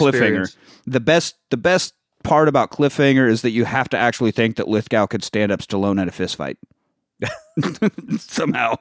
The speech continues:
Speaker 1: <laughs> But
Speaker 2: I think that can happen.
Speaker 1: that's in the rewatch, well, or in the rewind, 'cause I got that after. Anyway, we'll get there. So Murph is obsessed with her ghosts. She calls them poltergeists 'cause they can affect, you know, the difference. I guess the only difference between ghosts and a poltergeist is poltergeist moves things, right? Like,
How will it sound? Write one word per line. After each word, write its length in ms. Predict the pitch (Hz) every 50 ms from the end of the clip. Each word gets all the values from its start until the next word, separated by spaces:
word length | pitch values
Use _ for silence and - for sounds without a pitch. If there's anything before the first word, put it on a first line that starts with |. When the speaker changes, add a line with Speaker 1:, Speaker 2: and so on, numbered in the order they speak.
| _ _ -
Speaker 1:
<laughs> 140 | - - _ - - _ _ _
But 240 | - 147 110 82 - - - - - - - - -
Speaker 2:
I 100 | 131 160
think 140 | 202 151 117
that 100 | 98 92
can 100 | - 98
happen. 340 | 101 101 92 - 104 117 - - _ -
Speaker 1:
that's 180 | 127 139 - 143
in 60 | 127
the 80 | 120
rewatch, 420 | 117 110 104 95 87 87 85 - -
well, 200 | 110 107 104 - -
or 160 | 117 120 113
in 60 | 117
the 80 | 110 101
rewind, 600 | 104 107 104 101 107 104 95 87 87 85 85 -
'cause 120 | 107 101
I 80 | 98 95
got 160 | 95 92 -
that 120 | 90 87
after. 240 | 80 78 - - -
Anyway, 280 | 123 139 117 90 - 104
we'll 140 | 123 123
get 140 | 107 92 - -
there. 100 | - - - _ _ _ _ _ _ _ _ _ - -
So 160 | - 160 147
Murph 280 | 151 160 170 175 -
is 80 | 170 156
obsessed 360 | 156 - - 147 139 131 -
with 120 | 131 117 -
her 100 | 117 107
ghosts. 440 | 98 113 110 101 87 80 - -
She 120 | - - 110
calls 220 | - 120 113 110
them 120 | - 104 -
poltergeists 680 | - - 120 113 - - 104 90 101 95 90 87 -
'cause 140 | - 107 90
they 100 | 110 101
can 160 | - 110 95 92
affect, 380 | - - 113 95 92 - -
you 60 | 107
know, 120 | 98 87 - - - - _
the 80 | - 120
difference. 260 | 131 123 110 120 -
I 160 | 113 120 117
guess 140 | 107 110 104
the 60 | 117
only 120 | 107 104 98
difference 300 | 98 98 - 113 98 -
between 300 | - - - 104 92 90
ghosts 420 | 87 98 98 98 - - - 95
and 100 | 92 90
a 60 | 85
poltergeist 560 | - 220 110 - 131 117 117 117 113 107 -
is 60 | 101 -
poltergeist 500 | - 117 110 - 113 98 98 95 95 -
moves 440 | - 110 110 113 110 107 101 - -
things, 320 | - 80 60 57 - - 85
right? 160 | 82 87 76
Like, 260 | 92 92 - - -